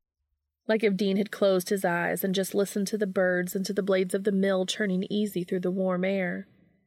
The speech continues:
He could imagine Cass laying down in the tall grass for a catnap. Cass deserved a good, safe place to sleep. Now, Dean is more grateful than ever that he took all that time deciding on Cass's burial site,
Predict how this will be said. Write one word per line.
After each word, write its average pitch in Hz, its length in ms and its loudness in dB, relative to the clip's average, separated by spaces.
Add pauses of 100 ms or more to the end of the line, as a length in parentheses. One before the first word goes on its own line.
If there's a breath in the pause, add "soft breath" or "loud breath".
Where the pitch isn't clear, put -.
(580)
He 247 120 -2
could 240 120 2
imagine 190 500 2
Cass 185 380 -2
laying 185 280 0
down 180 280 0
in 180 80 0
the 185 40 -2
tall 180 280 0
grass 180 360 -2
for 156 140 -8
a 160 80 -10
catnap. 170 560 -6 (1300)
Cass 202 260 -2
deserved 196 480 0
a 202 60 0
good, 196 400 0
safe - 460 -2
place 190 340 -4
to 180 140 -6
sleep. - 500 -4 (960)
Now, 196 580 0
Dean 208 220 0
is 208 160 0
more 208 160 2
grateful 208 420 0
than 196 140 2
ever 202 220 0
that 185 120 0
he 214 120 0
took - 200 -10
all 208 180 2
that 196 200 -2
time 220 320 -2
deciding 196 500 -2
on 175 140 -2
Cass's 190 480 -6
burial 190 420 0
site, 175 500 -4